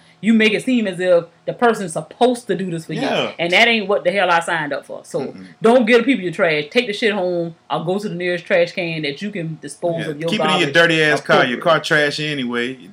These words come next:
Speaker 2: dirty ass cars.
Speaker 1: <laughs>
Speaker 2: Throw it in the back seat with the rest of them fucking cups and shit y'all got from the fast food place.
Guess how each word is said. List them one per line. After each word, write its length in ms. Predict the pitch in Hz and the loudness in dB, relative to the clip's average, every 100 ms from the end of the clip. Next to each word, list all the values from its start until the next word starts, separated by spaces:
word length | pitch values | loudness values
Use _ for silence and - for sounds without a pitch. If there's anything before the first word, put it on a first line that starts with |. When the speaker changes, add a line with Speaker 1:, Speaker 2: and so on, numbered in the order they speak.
| 101 | -2
Speaker 2:
dirty 300 | 131 127 123 | -2 0 -2
ass 160 | 120 101 | -2 -2
cars. 440 | 135 123 123 127 247 | -2 -2 -2 -2 -4
Speaker 1:
<laughs> 640 | 254 302 - 262 - - | -2 -2 -2 -4 -4 0
Speaker 2:
Throw 160 | 151 170 | 2 2
it 60 | |
in 60 | 165 | 0
the 60 | |
back 220 | 151 156 156 | 0 0 0
seat 200 | 160 151 | -4 -6
with 100 | 135 | -2
the 60 | |
rest 200 | 151 160 | 0 0
of 60 | 131 | -4
them 60 | 117 | -10
fucking 380 | - 120 113 | -6 -8 -8
cups 400 | 107 139 117 - | -4 -2 -4 -6
and 120 | 104 95 | -14 -10
shit 320 | - 135 - | -8 -8 -6
y'all 220 | 113 110 | -4 -4
got 200 | 107 90 | -4 -6
from 140 | 107 | -8
the 60 | 101 | -14
fast 360 | - 104 98 - | -8 -8 -8 -10
food 220 | 104 85 | -14 -14
place. 340 | 107 82 - | -14 -14 -16